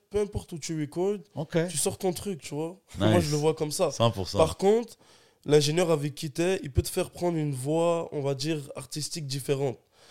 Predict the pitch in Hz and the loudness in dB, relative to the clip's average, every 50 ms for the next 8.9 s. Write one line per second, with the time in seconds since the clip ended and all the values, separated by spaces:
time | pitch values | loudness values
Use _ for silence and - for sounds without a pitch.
0 | - _ - - - 131 135 143 135 147 165 143 131 - 160 - 147 143 147 143 | -20 _ -6 0 0 2 2 2 0 0 -2 -2 -2 -6 -6 -2 2 2 2 2
1 | 147 143 143 143 131 - - 127 - - 131 127 - - 160 160 160 151 156 147 | 2 2 0 0 0 -2 -4 -4 -4 -4 -4 -4 -4 -4 -2 -2 0 0 -2 0
2 | 131 131 127 - - 127 123 127 123 139 143 131 127 127 120 120 135 123 123 123 | -2 -2 -2 -4 -6 -6 -4 -4 -4 -4 -4 -4 -4 -4 -4 -6 -6 -4 -4 -6
3 | 117 - _ _ - - _ _ _ - 143 156 147 139 135 139 143 151 151 147 | -6 -8 _ _ -20 -20 _ _ _ -4 0 2 2 4 4 4 4 4 4 4
4 | 147 147 147 143 143 - - - 143 139 131 151 165 160 143 151 151 151 151 143 | 4 4 2 0 0 -2 -4 -4 -4 -2 -2 -2 -2 0 4 4 6 6 6 4
5 | 127 147 151 139 143 143 139 - 151 143 127 87 95 92 85 76 71 78 82 80 | 4 2 0 2 2 0 0 0 -2 0 2 4 4 4 2 2 0 0 0 0
6 | 78 - 156 135 - 156 156 - - - - 156 139 143 147 - 160 156 151 147 | 0 0 0 2 2 2 4 4 2 2 2 2 0 0 2 2 2 4 4 4
7 | 160 175 175 151 143 151 147 147 143 139 143 143 127 139 139 139 147 160 180 190 | 4 2 0 0 2 2 2 4 4 4 2 2 2 0 0 0 2 0 0 -2
8 | - _ _ _ _ _ - - - 139 135 143 147 143 139 139 113 | -4 _ _ _ _ _ -2 4 6 6 8 8 6 4 4 -2 -6